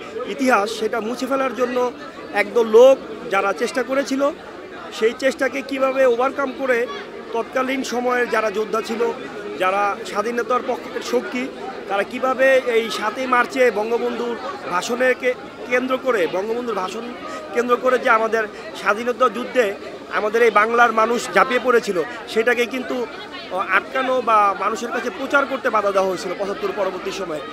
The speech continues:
এই মুভিতে আমরা দেখলাম যে কিভাবে পঁচাত্তরের পরে এইটাকে, এই, এই বিষয়টাকে উতরিয়ে আমাদের এই বঙ্গবন্ধুকে, বঙ্গবন্ধুর ভাষণকে কীভাবে establish করা গেছে,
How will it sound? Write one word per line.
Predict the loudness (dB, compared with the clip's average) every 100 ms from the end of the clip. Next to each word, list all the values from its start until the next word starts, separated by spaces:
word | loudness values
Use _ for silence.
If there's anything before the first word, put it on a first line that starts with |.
| -6
এই | 0 2
মুভিতে | 0 -4 0
আমরা | 2 2
দেখলাম | 2 2 6 4 2 -12 -14 -8
যে | -8
কিভাবে | -4 0 2 6 4 2 -10 -10
পঁচাত্তরের | -6 -4 -4 -2 -2 -2 0
পরে | 0 2 0 -6 -14 -14 -10
এইটাকে, | -8 -4 -4 -2 0 0 0
এই, | -2 -4 -6 -8
এই | -6 -4 -8 -10 -12
বিষয়টাকে | -8 -2 -4 -2 -6 -4
উতরিয়ে | -8 -6 0 4 4 4 -4 -14 -12 -6
আমাদের | -2 -2 -2 -2 -4 -4
এই | -2 0
বঙ্গবন্ধুকে, | 0 0 0 -2 -4 0 0 0 -6 -14 -10 -4
বঙ্গবন্ধুর | -2 0 -2 -4 -2
ভাষণকে | -2 -2 -4 -6
কীভাবে | -2 0 0
establish | 0 0 2 0 0
করা | 2 2
গেছে, | 0 -2